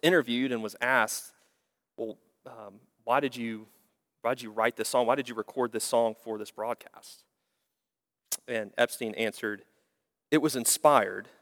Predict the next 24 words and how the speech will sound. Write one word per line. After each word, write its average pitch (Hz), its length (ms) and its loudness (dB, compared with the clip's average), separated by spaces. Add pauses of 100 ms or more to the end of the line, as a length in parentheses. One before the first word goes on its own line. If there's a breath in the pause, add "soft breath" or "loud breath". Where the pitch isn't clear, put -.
(140)
talking 117 220 2
about 107 160 2
the 110 80 -6
song, 101 380 0 (840)
"and 131 100 -4
we 117 100 2
really 160 320 8
wanted 147 300 4
to 120 100 -8
give 120 240 0
the 120 80 -2
world 117 520 0
a 107 100 -10 (120)
message. - 640 -8 (1500)
The 113 60 -10
nice 127 340 2
thing 117 260 -2
is 107 140 -4
that 107 300 4 (240)
the 110 80 -8
song 120 360 2
can't - 360 -6
be 113 120 -10
misinterpreted. 104 840 -8